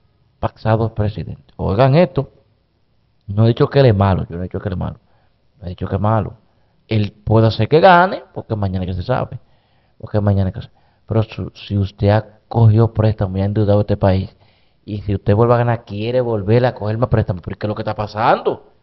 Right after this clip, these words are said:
¿Y dónde carajo están los, uy, qué es esto, Dios mío?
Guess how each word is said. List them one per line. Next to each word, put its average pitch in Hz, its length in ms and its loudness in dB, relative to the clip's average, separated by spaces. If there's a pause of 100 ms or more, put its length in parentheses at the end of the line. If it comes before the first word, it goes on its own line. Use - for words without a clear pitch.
(280)
¿Y - 60 -20
dónde 104 280 -8
carajo 117 320 0
están 120 200 -2
los, 113 100 -8 (280)
uy, 139 140 -12
qué 226 140 0
es - 160 -6
esto, 95 340 -10
Dios 92 160 -4
mío? 90 260 -10